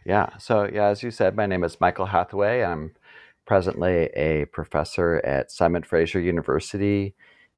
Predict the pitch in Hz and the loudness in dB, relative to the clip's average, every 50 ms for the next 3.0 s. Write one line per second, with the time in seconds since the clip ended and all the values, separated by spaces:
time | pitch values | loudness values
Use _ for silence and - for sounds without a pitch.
0 | _ 82 85 82 80 78 95 87 85 - - 104 92 87 92 87 - - 87 82 | _ -6 -4 -4 2 2 2 2 2 0 -2 -2 0 2 0 0 0 0 0 0
1 | 78 78 76 92 131 151 - _ _ _ _ _ _ _ - 92 95 95 95 104 | 0 2 2 0 0 -2 -6 _ _ _ _ _ _ _ -2 0 0 2 2 2
2 | 104 104 - - - - - 92 85 80 87 85 - 101 117 143 - - - - | 2 0 0 -4 -6 0 2 2 4 4 2 0 -2 -2 -4 -4 -6 -12 -16 -18